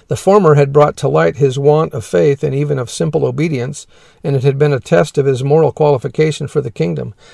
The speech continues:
This second was the test of his moral qualification for being king. As this, as the first trial, so to speak, developed him, developed into the second, so Saul's want of moral justification had ripened into absolute disqualification.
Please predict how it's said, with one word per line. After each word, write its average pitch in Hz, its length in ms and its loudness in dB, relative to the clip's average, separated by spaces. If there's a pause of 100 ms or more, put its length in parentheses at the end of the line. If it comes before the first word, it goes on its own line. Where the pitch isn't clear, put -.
(120)
This 160 180 4
second 185 420 0
was 135 180 -2
the 143 100 -8
test 156 340 0
of 135 60 -2
his 131 180 -2
moral 151 300 2
qualification 139 760 -2
for 139 160 -8
being 131 260 -4
king. 92 440 -8 (420)
As 151 220 2
this, 156 300 0 (120)
as 156 240 2
the 147 80 0
first - 380 4
trial, 135 320 0
so 143 180 0
to 120 80 -4
speak, 147 400 -6
developed 151 460 -2
him, 147 200 0 (480)
developed 143 420 2
into 143 160 2
the 113 140 -4
second, 156 420 -4 (320)
so 156 220 4
Saul's 165 420 2
want 151 300 2
of 127 120 -2
moral 147 280 2
justification 147 800 0
had 131 240 -4
ripened 147 380 0
into 143 380 -4
absolute 147 540 -2
disqualification. 139 1000 -4